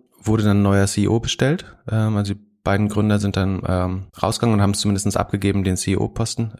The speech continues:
äh, an einen erfahrenen Tech-Manager. Der wurde zweitausendneunzehn nochmal ersetzt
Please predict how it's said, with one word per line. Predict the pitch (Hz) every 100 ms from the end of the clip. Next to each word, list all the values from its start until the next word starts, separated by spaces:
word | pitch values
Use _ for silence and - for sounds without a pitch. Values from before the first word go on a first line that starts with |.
| -
äh, |
an | 104 104
einen | 104 95
erfahrenen | - 101 104 104 104 107 -
Tech-Manager. | 107 104 104 104 104 - - - - -
Der | 95
wurde | 101
zweitausendneunzehn | - 95 101 101 95 101 107
nochmal | 98 98 78
ersetzt | 95 - -